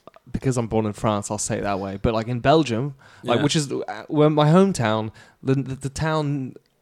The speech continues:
Speaker 1: uh, the, nearby my hometown was in Belgium. That's the closest town. So that's how far
Speaker 2: Sure.
Speaker 1: north it is. So in Belgium, they'll say Lampert.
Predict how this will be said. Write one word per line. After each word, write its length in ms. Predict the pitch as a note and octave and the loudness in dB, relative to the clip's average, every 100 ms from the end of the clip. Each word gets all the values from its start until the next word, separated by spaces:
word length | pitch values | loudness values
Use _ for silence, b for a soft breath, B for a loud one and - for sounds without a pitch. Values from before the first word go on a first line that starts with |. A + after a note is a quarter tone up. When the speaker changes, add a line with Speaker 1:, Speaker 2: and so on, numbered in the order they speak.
| _ _ | _ _
Speaker 1:
uh, 240 | A#2+ A2+ A2+ | -4 -2 -2
the, 160 | A2+ | -4
nearby 640 | A2+ C#3 D3+ C#3 C#3 A#2+ | -2 2 4 4 2 2
my 180 | A#2 C3+ | 2 2
hometown 500 | B2 A2 G2+ G#2+ A2 | 2 0 -6 -6 -4
was 140 | A2+ A2+ | -4 -4
in 80 | |
Belgium. 340 | A2 G#2 G2+ F2+ | -4 -6 -6 -12
That's 140 | G#2 A#2 | -12 -10
the 80 | C3+ | -8
closest 420 | C3 A#2+ A#2+ - | -6 -6 -8 -12
town. 220 | G#2+ - | -14 -10
So 100 | B2+ | -8
that's 80 | C3 | -6
how 100 | C#3 | -6
far 180 | A#2 B2+ | 0 0
Speaker 2:
Sure. 100 | A2+ | 2
Speaker 1:
north 280 | B2 A2+ A#2 | 0 -2 -6
it 100 | G#2+ | -6
is. 240 | G2+ F2+ B B B B | -6 -10 B B B B
So 340 | - C#3 C3 B B | 6 6 6 B B
in 200 | C#3+ C3+ | -2 4
Belgium, 460 | C#3+ F#3 F3+ B2+ B2+ | 6 6 6 0 0
they'll 120 | B2+ | -2
say 160 | - C3 | 0 -2
Lampert. 580 | B2 A#2+ D#3 - - | -4 -4 -6 -6 -20